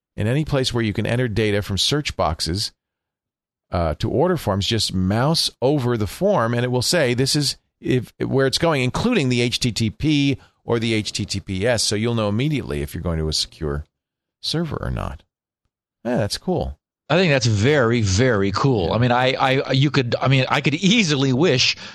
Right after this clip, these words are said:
Speaker 2: that browsers just did this by default, is that you, you mouse over the button and a pop-up tooltip gives you the U R L and maybe color code it, you know, green if it's H T T P S and, and red if it's not,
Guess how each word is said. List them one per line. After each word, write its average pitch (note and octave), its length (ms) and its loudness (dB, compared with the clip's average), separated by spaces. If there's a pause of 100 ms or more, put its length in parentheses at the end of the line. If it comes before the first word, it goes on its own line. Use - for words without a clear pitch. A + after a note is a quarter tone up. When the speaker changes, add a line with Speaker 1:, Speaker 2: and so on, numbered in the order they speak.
(160)
Speaker 2:
that C#3 140 0
browsers C3+ 500 2
just A#2+ 460 -2
did C#3 240 2
this C#3+ 260 2
by C3 380 0
default, C#3+ 580 0
is C3+ 200 0
that B2+ 160 2
you, C3+ 240 2
you C3 160 2
mouse B2 360 0
over D3+ 220 2
the E3+ 80 0
button A#2+ 440 2 (280)
and B2+ 140 2
a B2 60 0
pop-up C#3+ 500 0
tooltip D#3+ 540 0 (280)
gives C3 220 2
you C#3+ 80 4
the B2 100 2
U A#2+ 300 4
R D#3+ 200 2
L A2+ 380 2 (300)
and C#3 180 2
maybe D#3+ 240 2
color G#3 320 0
code C3+ 280 2
it, F#2 200 -6
you C3 80 2
know, A#2+ 240 2
green C#3+ 500 2
if C3 120 2
it's B2+ 140 2
H C#3 240 2
T C#3+ 120 2
T C3 140 2
P C#3 260 0
S C#3 440 2 (360)
and, C3 480 2
and A#2+ 560 2
red B2 220 4
if B2+ 120 0
it's C3+ 160 0
not, E3+ 400 0